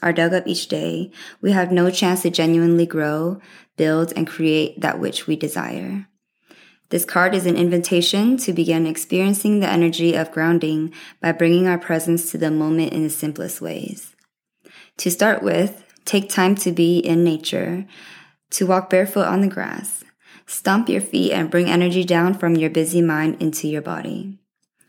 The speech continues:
Notice what each of your senses experiences in each moment. Feel your feet grounded down and genuinely connect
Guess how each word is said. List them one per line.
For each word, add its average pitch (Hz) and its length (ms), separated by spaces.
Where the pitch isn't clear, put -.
Notice 180 560
what 175 180
each 180 200
of 170 160
your 165 160
senses 165 760
experiences 165 1000
in 160 160
each - 260
moment. - 580
Feel 185 280
your 226 200
feet 190 300
grounded 170 360
down 165 400
and 160 340
genuinely 175 600
connect 170 540